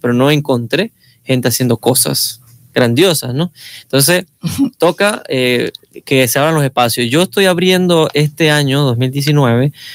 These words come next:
Speaker 1: un proyecto de investigación, y todos los que nos están escuchando, los jóvenes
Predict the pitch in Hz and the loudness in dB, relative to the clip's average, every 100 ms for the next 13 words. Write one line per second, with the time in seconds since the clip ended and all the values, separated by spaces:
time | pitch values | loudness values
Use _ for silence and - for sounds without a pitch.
0 | - - 127 135 139 147 147 151 156 160 | -20 -4 0 2 0 0 0 0 0 0
1 | 175 139 180 - - - 117 131 151 147 | 0 0 0 -6 -10 -8 0 2 2 0
2 | 131 135 135 135 139 131 117 131 170 160 | 0 0 -2 -2 -2 -2 -2 0 0 2
3 | 156 139 | 2 0